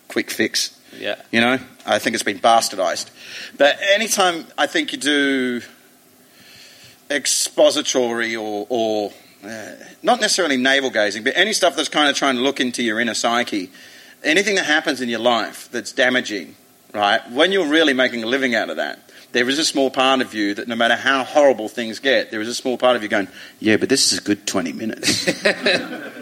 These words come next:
Speaker 1: Like, you know, if I fucking, if I try and commit suicide, right, and I survive, that, that's,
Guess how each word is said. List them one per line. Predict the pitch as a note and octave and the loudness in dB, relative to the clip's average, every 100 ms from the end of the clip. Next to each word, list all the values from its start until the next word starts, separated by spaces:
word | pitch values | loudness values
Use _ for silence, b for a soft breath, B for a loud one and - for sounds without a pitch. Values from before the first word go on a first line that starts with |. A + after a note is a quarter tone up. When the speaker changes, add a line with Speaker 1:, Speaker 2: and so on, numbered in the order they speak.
| - | 0
Speaker 1:
Like, | G#2+ A2 B2 | 2 2 4
you | A#2 | 4
know, | A#2 C3+ | 4 4
if | A2+ B2 | 4 4
I | D3+ | 2
fucking, | D3 D#3 C3+ B2 A2 G#2 | 4 2 2 2 0 -4
if | A#2+ | -2
I | C#3+ E3 | 0 0
try | - C#3 | 0 0
and | G#2+ | 0
commit | G2+ G#2 F#2+ | 0 0 0
suicide, | - A2 A2 - D2 C2+ - | 0 0 0 0 0 -2 -4
right, | F#2+ A2 | -4 -4
and | - F#2+ | -4 -4
I | G#2 | -4
survive, | - F2 G#2+ G2 D2+ - - | -4 -2 0 2 0 -4 -2
that, | D#3 E3 - | 0 0 0
that's, | E3 - - - | -2 0 -2 -4